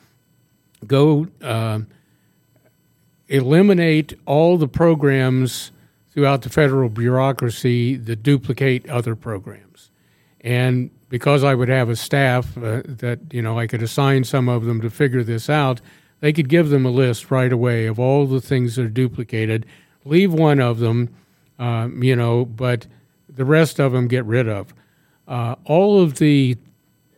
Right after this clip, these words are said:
bureaucratic programs, federal programs that have failed in their mission, they were set up to do something, they haven't achieved it, and instead of rewarding them with more money,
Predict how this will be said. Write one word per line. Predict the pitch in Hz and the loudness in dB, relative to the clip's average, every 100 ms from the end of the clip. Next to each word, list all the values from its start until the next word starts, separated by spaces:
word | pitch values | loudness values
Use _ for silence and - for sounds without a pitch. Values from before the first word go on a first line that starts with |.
| _ - 113 _ - | _ -20 -20 _ -6
bureaucratic | 135 165 165 - 147 147 135 - | 2 4 4 2 2 4 2 0
programs, | 156 151 135 127 127 123 123 - - | 2 2 2 0 0 0 -2 -4 -14
federal | - 147 135 127 | -4 0 2 0
programs | - 143 131 123 117 113 117 - _ _ _ _ _ _ _ - | 0 0 0 0 0 0 -2 -6 _ _ _ _ _ _ _ -2
that | 139 | 2
have | 131 117 | 2 0
failed | - 190 185 160 | 4 4 6 4
in | 139 | 4
their | 135 123 | 4 2
mission, | 139 156 - 101 110 | 4 2 0 -10 -6
they | 113 | -4
were | 113 | -2
set | - 175 | 2 2
up | 175 151 | 2 0
to | 135 | -2
do | 135 156 | 2 2
something, | - 131 117 123 120 | 2 -2 -2 -2 -2
they | 120 | 0
haven't | 135 160 147 | 0 2 0
achieved | 117 - 156 151 117 | -2 0 0 0 -2
it, | 113 - - _ _ | -8 -10 -20 _ _
and | 131 120 | -6 -4
instead | 117 - 151 165 | -6 -4 0 2
of | 143 | 2
rewarding | 131 127 139 156 156 135 | 2 2 2 4 4 2
them | 123 123 | 2 0
with | 120 139 | 0 0
more | 127 120 | 0 2
money, | 131 139 127 123 | 2 2 2 0